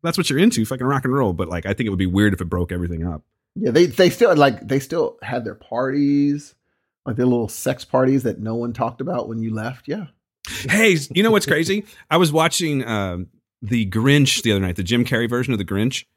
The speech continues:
Speaker 2: Yep.
Speaker 1: And they were showing the, you've, you've seen the movie, right?
Speaker 2: Uh-huh.
Speaker 1: Okay, so it was the scene where he, it's like the flashback to when he was a kid.
Speaker 2: Uh-huh.
Speaker 1: And it showed, I think it was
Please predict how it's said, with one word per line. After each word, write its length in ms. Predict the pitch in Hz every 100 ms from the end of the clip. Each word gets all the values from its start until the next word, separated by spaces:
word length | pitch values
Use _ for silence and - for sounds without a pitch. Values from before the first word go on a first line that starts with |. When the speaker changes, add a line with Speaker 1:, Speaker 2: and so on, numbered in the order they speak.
| -
Speaker 2:
Yep. 280 | 190 - _ _ _ -
Speaker 1:
And 160 | 139
they 120 | 131
were 100 | 151 165
showing 340 | 156 143 135
the, 200 | 117 104
you've, 160 | 131 123
you've 140 | 131 131
seen 120 | 123
the 60 |
movie, 180 | 98 80
right? 160 | 76 85 _ _
Speaker 2:
Uh-huh. 280 | 147 113 110 104 _ 135
Speaker 1:
Okay, 180 | 131
so 300 | 104 123 107
it 80 | 104
was 120 | 117
the 80 | 113
scene 360 | 107 117 113 110
where 320 | 101 92 90
he, 360 | 87 113 98 95
it's 180 | 95 117
like 80 |
the 80 | -
flashback 500 | - 110 104 - 101
to 80 | -
when 120 | 101
he 40 | 98
was 140 | 92
a 60 | 87
kid. 420 | - 110 131 139 -
Speaker 2:
Uh-huh. 340 | 143 123 120 240 _ _ _ _ -
Speaker 1:
And 480 | 135 123 113 117 - _
it 140 | 135 120
showed, 560 | - 147 143 135 123 -
I 60 |
think 180 | 110 165
it 40 | 127
was 380 | 113 87 -